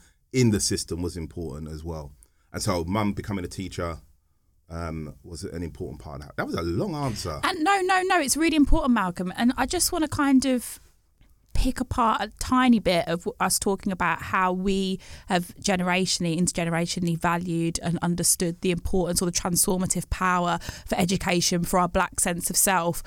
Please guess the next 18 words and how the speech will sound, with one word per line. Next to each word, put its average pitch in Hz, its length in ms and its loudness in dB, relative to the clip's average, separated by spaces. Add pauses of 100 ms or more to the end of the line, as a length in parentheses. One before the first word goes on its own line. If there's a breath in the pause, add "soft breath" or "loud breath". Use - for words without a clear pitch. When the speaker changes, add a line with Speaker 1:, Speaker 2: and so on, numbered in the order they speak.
(240 loud breath)
Speaker 2:
And 208 140 10
what 226 140 6
I 226 60 4
mean 247 280 6
by 202 160 2
this 180 240 0
is 175 160 4
sometimes 190 840 4
people 226 340 0
misunderstand 208 1400 4
or 196 60 -2
misrecognise 208 920 2
this 185 160 0
history 185 360 0
as 180 100 0
something 196 420 0
that - 160 -6
was 185 260 2